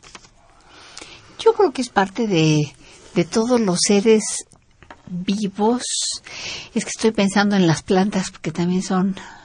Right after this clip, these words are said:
bueno, no son seres, pero son, o sí son seres vivos.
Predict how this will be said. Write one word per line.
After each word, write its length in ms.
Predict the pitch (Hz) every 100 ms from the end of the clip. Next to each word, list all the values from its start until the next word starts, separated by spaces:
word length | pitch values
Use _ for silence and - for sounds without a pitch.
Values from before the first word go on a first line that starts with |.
| - -
bueno, 220 | 220 196 196
no 80 |
son 220 | 202 214 202
seres, 340 | 220 202 196
pero 240 | 185 170
son, 320 | 185 202 208 -
o 100 | 240 202
sí 160 | -
son 200 | 226 202
seres 340 | 202 233 220 185
vivos. 380 | 214 220 185